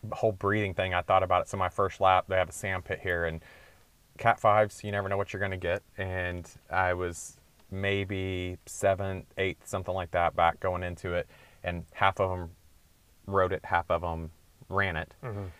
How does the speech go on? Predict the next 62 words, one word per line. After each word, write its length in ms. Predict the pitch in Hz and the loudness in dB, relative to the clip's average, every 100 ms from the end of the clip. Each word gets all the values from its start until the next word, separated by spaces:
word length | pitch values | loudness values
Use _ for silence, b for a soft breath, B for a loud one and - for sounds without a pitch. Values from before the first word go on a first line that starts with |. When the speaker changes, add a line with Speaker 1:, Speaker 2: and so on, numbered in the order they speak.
| B _ | B _
Speaker 1:
And 160 | 90 87 | -6 -4
the 60 | |
guy 200 | 87 90 87 | 2 4 4
that 120 | - | 0
ran 220 | 95 98 | -2 -2
it 100 | 90 | -4
in 80 | 82 | -4
front 240 | 98 95 | -2 0
of 60 | 90 | -2
me, 260 | 87 87 - 92 | -4 -6 -8 -4
uh, 340 | 90 85 85 | -2 -2 -4
at 100 | 82 | -6
the 60 | 87 | -2
very 260 | 92 90 | 0 0
end 80 | 90 | -2
when 80 | 85 | -4
he 60 | 90 | -6
went 120 | 85 | -8
to 40 | 85 | -6
jump 180 | 87 87 | -4 -4
on 60 | |
his 120 | 82 | -6
bike, 260 | 80 87 85 | 2 2 2
he 100 | 90 | -6
came 200 | 92 82 | -6 -6
across 320 | 78 85 85 | 0 0 0
me 80 | 87 | -4
and 80 | 80 | -4
put 160 | - | -4
me 80 | 95 | -4
into 120 | 85 | -6
the 60 | 80 | -6
tape, 280 | - 98 95 | 0 0 0
and 80 | 87 | -6
then 100 | 76 | -6
my 100 | 73 | -4
bars 320 | - 92 101 101 | 4 6 6 4
got 100 | - | 0
caught 160 | 101 | 0
in 60 | 90 | 0
the 60 | 95 | -2
tape. 280 | 95 92 - 117 | 0 0 -4 -8
Speaker 2:
Yeah. 220 | 117 113 | -8 -4
Speaker 1:
And 120 | 92 | -2
then 80 | 107 | 0
I'm 120 | 98 | -2
chasing 360 | - 104 98 87 | 0 0 0 -4
'cause, 140 | 92 | -2
like, 120 | 82 - _ _ _ - | -2 -2 _ _ _ -16
twenty 340 | - 98 92 | 0 2 2
people 300 | 80 101 78 | -2 -6 -6
passed 280 | 73 78 - | -4 -4 -4
me. 160 | 80 82 - | -12 -12 0
But 280 | 101 95 - | 4 6 4
it 80 | 98 | -2
was 180 | 90 85 | -2 -2
the 80 | 90 | 0
whole, 140 | 92 87 | 2 2
like, 180 | 69 | 0
"Okay, 280 | 101 - 98 - | -4 -4 -8 0
first 240 | 92 - | 0 2
lap, 200 | 98 | 0